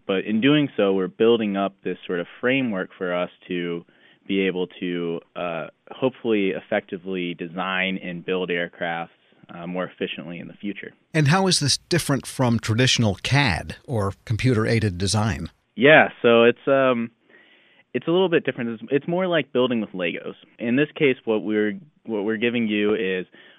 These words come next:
Speaker 1: we initially started with a, um, a toolbox of parts, right? So we had, uh, something along the lines of nine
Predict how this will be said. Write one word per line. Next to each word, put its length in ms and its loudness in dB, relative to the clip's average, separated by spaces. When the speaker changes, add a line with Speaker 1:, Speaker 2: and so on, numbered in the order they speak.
Speaker 1:
we 220 2
initially 460 -2
started 360 -2
with 320 -4
a, 240 -4
um, 300 -8
a 240 -4
toolbox 520 0
of 180 -12
parts, 340 -6
right? 340 -6
So 140 -6
we 200 -4
had, 440 -2
uh, 280 -10
something 260 -6
along 240 -4
the 60 -6
lines 200 -6
of 60 -12
nine 560 -4